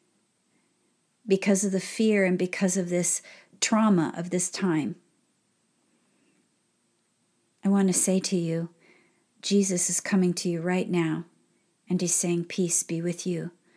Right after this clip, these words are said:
Don't be afraid. Yes, in this world you will have trouble, but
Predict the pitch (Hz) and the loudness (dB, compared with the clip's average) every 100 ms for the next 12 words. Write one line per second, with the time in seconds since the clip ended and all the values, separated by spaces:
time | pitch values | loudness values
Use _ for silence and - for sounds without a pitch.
0 | _ - 190 185 202 185 - 185 - 202 | _ -6 -2 0 0 -2 -4 -6 -6 -8
1 | _ _ _ _ _ _ _ _ _ - | _ _ _ _ _ _ _ _ _ -2
2 | 214 196 185 196 190 180 - 190 185 185 | 2 2 2 2 2 0 -2 0 0 -2
3 | - - 196 185 180 180 - 180 180 180 | -14 -2 2 2 0 -4 -2 -4 -2 -4
4 | 175 165 | -2 -6